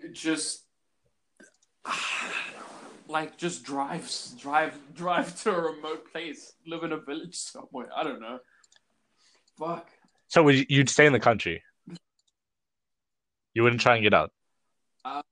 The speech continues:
Speaker 1: I would try. Yeah. Ugh, shit, dude. Leaving country. I mean, it's, it's just, it's, that's just a hassle, dude.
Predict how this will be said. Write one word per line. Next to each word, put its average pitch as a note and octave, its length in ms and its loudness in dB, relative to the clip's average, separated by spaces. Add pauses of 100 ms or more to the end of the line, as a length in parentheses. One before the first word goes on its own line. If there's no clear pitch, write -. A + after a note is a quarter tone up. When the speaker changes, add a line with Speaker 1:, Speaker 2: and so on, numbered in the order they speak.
(800)
Speaker 1:
I D#3+ 200 -6
would E3+ 300 -2
try. - 340 -6
Yeah. C#3+ 580 -2
Ugh, - 320 -18 (100)
shit, - 400 -12
dude. A#2 320 -8
Leaving E3+ 280 4
country. D#3+ 380 -2
I - 20 0
mean, C#3 200 4
it's, C3+ 320 -4
it's C3+ 220 -8
just, - 280 -8 (160)
it's, - 140 -14
that's C#3+ 280 0
just - 140 -8
a A#2+ 100 2
hassle, A#2 520 -4
dude. F#2+ 240 -14